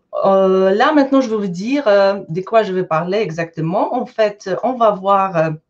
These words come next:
d'abord, euh, des, des bases nécessaires, euh, pour survivre, euh,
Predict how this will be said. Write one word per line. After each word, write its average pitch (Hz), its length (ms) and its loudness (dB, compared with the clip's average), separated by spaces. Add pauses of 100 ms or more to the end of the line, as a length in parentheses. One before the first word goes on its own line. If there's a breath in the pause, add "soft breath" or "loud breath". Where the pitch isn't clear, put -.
(1040 loud breath)
d'abord, 240 560 4
euh, 196 340 2
des, 175 480 -2
des 170 120 -6
bases 214 300 -2
nécessaires, 220 800 -4
euh, 190 220 -4 (240 loud breath)
pour 165 120 -12
survivre, 208 580 -6
euh, 165 160 4